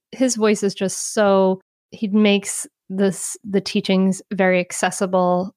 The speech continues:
but it's also very profound. I remember when I was in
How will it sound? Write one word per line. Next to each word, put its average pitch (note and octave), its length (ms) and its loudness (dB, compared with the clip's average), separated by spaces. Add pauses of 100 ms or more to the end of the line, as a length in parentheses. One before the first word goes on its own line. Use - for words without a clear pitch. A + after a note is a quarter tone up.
(140)
but F#3 360 0 (100)
it's G3 200 0
also G3 240 0
very F#3+ 260 2
profound. F3+ 880 -2 (560)
I A3 100 0
remember G3+ 320 4
when F#3+ 120 2
I F3+ 120 2
was F#3 240 2
in F#3 320 0